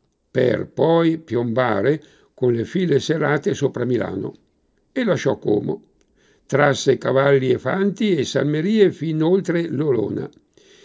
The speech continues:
e fissò il regolare primo accampamento a Cairate. A Milano, in quella primavera,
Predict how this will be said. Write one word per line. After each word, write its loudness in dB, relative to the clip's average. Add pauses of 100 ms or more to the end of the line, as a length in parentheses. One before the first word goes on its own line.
(160)
e 4
fissò 2
il 6
regolare 2
primo 0
accampamento -2
a -8
Cairate. -4 (1700)
A -6
Milano, 2 (580)
in -10
quella 4
primavera, 2